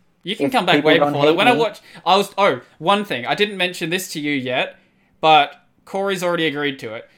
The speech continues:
Speaker 1: When I watch Mister Robot, do you wanna come on for a Mister Robot cast?
Speaker 2: Yes.
Speaker 1: So
Speaker 2: Let's
Speaker 1: it'll be
Speaker 2: do
Speaker 1: me,
Speaker 2: it.
Speaker 1: you, and Corey doing Mister Robot cast. Might do it after I finish each season,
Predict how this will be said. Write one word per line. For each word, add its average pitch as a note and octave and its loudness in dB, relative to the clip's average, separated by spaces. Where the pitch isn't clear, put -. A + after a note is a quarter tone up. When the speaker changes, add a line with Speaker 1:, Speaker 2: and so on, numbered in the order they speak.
Speaker 1:
When E3+ -4
I G#3 2
watch G3 -2
Mister F3+ -6
Robot, D3 -2
do D#3+ -8
you D#3+ -6
wanna E3+ -6
come E3+ -4
on D#3+ -2
for D3 -6
a C3+ -4
Mister D3+ -10
Robot C3 -8
cast? B2 -10
Speaker 2:
Yes. A2+ 0
Speaker 1:
So - -2
Speaker 2:
Let's D#3 2
Speaker 1:
it'll D#3+ 4
be C3+ 6
Speaker 2:
do B2+ 6
Speaker 1:
me, - 4
Speaker 2:
it. E3 -2
Speaker 1:
you, D#3+ 0
and D3+ -4
Corey C#3+ -4
doing C3+ -4
Mister C3+ -8
Robot A#2+ -10
cast. A#2 -12
Might E3+ 0
do F3+ 0
it F3 0
after E3 0
I - -4
finish D3+ -8
each C#3+ -8
season, B2 -12